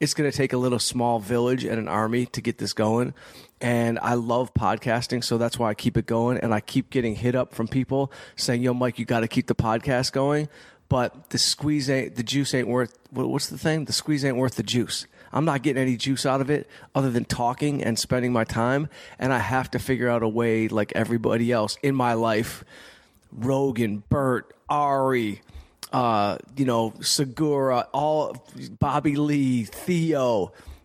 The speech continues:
everybody's podcast is, like, crushing it. I'm doing something wrong. And I think what I'm doing wrong is I think I'm aligned.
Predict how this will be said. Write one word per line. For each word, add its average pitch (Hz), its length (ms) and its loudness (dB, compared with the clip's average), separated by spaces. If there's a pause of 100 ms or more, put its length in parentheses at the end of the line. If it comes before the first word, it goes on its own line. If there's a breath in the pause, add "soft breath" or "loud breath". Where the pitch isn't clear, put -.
(120)
everybody's 202 400 0
podcast 165 600 0
is, 127 80 -2
like, 143 160 0
crushing 196 420 0
it. 92 120 -2 (1900 soft breath)
I'm 175 140 0
doing 185 200 0
something 143 300 0
wrong. 120 420 0 (260)
And 139 120 4
I 135 80 4
think - 400 -2 (120)
what 143 140 -2
I'm 139 100 -2
doing 143 220 0
wrong 143 240 0
is 123 100 0
I 127 60 0
think 135 200 -2
I'm 127 120 0
aligned. 120 800 0